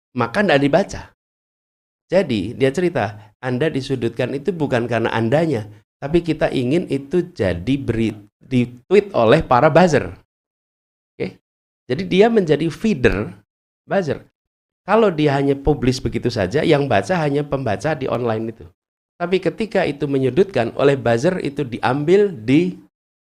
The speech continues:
tweet, maka mendadak pembacanya jadi banyak. Jadi harusnya mereka bayar prosentase atas pendapatannya pada saya itu.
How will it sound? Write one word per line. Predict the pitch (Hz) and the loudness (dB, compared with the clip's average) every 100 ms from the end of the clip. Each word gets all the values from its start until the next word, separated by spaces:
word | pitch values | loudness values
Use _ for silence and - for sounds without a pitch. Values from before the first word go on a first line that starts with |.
| _ _ _ _ _ | _ _ _ _ _
tweet, | 135 165 - _ | 4 4 0 _
maka | 123 147 202 - 127 127 | 2 4 4 2 -2 0
mendadak | 143 139 127 107 160 - | 0 0 0 2 0 0
pembacanya | 170 151 104 113 113 170 147 | 0 2 2 2 2 2 2
jadi | 107 120 180 - - _ _ _ _ | 4 4 2 0 -14 _ _ _ _
banyak. | 120 151 139 101 - _ _ _ _ _ _ - | -8 -6 -6 -8 -14 _ _ _ _ _ _ -4
Jadi | 202 | -4
harusnya | 156 160 226 - 139 123 | -2 2 2 2 0 0
mereka | 143 160 180 143 | -2 -4 -4 -4
bayar | 135 147 151 | -2 -2 -4
prosentase | - 139 151 147 147 175 160 113 85 - | -4 -4 -4 -6 -2 -2 0 -2 -4 -6
atas | - 117 - | -6 -6 -4
pendapatannya | 127 107 107 104 117 143 | -2 0 0 0 0 0
pada | 139 98 | 0 0
saya | 131 87 73 | -2 -2 -6
itu. | - | -14